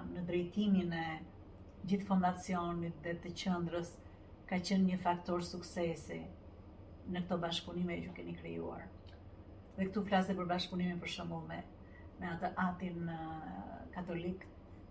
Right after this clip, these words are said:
cilën e kam parë dhe është një nga njerëzit që është shumë i përkushtuar, që ju ka ndihmuar, që ndihmoni njëri tjetrin. Flas për qasjen e daljes së kishës në komunitet, ose të, të forcuarit të kishës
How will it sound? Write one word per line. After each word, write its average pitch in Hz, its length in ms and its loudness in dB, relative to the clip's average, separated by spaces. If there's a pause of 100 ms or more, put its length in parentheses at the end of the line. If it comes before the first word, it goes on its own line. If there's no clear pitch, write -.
cilën 190 260 8
e 180 40 4
kam 170 200 2
parë 180 260 4
dhe 170 120 2
është 175 220 -4
një 175 80 -2
nga 165 120 -2
njerëzit 165 400 -4
që 156 140 -8
është - 240 -6
shumë 170 180 -8
i 175 60 -6
përkushtuar, 156 640 -6
që 170 160 -10
ju 170 60 -6
ka 170 120 -2
ndihmuar, 165 480 -2
që 165 140 -10
ndihmoni 165 360 -4
njëri 160 220 -6
tjetrin. 160 520 -8 (960)
Flas 277 280 4
për 247 140 0
qasjen 254 400 2
e 190 80 4
daljes 208 640 4 (500)
së - 180 -6
kishës 208 380 -2
në 185 80 0
komunitet, 160 720 -2 (540)
ose 202 340 6 (1400)
të, 180 160 -6 (200)
të 180 140 -2
forcuarit 180 720 4
të 147 100 -6
kishës 151 440 -4